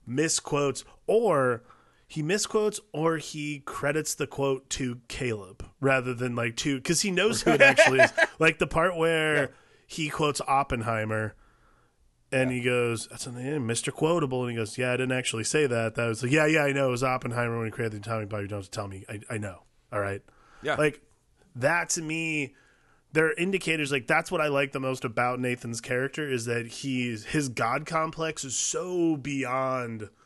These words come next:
Speaker 1: any other God complex that, like, anyone might have. Like, he literally, like you said, lives on Mount Olympus, and he cannot be told anything new. I think that's the most important part about Nathan is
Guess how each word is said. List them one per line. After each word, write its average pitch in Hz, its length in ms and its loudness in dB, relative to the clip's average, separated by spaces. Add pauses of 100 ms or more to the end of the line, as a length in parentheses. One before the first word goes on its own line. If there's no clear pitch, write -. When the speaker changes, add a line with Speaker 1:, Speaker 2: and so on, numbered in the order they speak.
(720)
Speaker 1:
any 160 320 -4
other 131 220 -2
God 120 320 -2
complex 113 500 -4
that, 120 100 -10
like, 117 300 -6
anyone 160 420 -2
might 101 260 -8
have. 123 380 -2
Like, 123 160 -2
he 127 140 -6
literally, 156 580 0
like 117 200 -8
you 190 80 -6
said, 139 240 -2
lives 135 220 -4
on 147 140 -4
Mount 131 240 -6
Olympus, 123 540 -6 (380)
and 131 100 0
he 135 80 -2
cannot 127 580 0
be 139 120 -4
told 139 480 -2
anything 117 500 -6
new. 104 220 -10 (520)
I 117 80 -2
think 165 200 0
that's 208 180 4
the 185 60 0
most 175 180 2
important 143 460 -2
part 135 180 -2
about 117 360 -4
Nathan 113 360 -6
is 104 180 -8